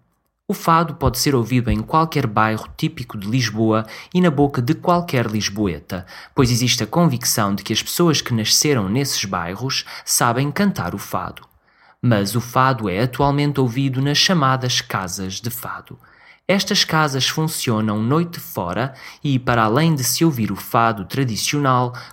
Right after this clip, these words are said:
come-se caldo verde, chouriço assado e bebe-se bom vinho tinto. Uma frase emblemática destas casas é: "Silêncio que se vai cantar o fado." É assim a tradição.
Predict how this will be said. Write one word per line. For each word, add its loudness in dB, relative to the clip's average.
come-se 2
caldo 2
verde, -2
chouriço 0
assado 0
e 2
bebe-se 0
bom 2
vinho -2
tinto. -6
Uma 4
frase 2
emblemática 0
destas 2
casas 0
é: 2
"Silêncio 0
que -6
se 0
vai -4
cantar -6
o -6
fado." -10
É 2
assim -2
a -6
tradição. -4